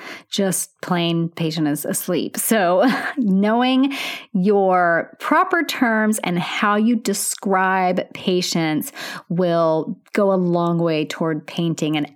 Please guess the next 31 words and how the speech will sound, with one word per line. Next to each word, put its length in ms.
accurate 720
clinical 600
picture. 680
So 240
we'll 140
get 220
into 240
that 280
in 160
just 280
a 40
moment. 380
But 140
first, 640
it 100
is 160
time 640
for 340
our 220
listener 680
shout 520
out. 400
And 140
today's 460
listener 420
shout 360
out 200
goes 280
to 200
future 800
nurse 540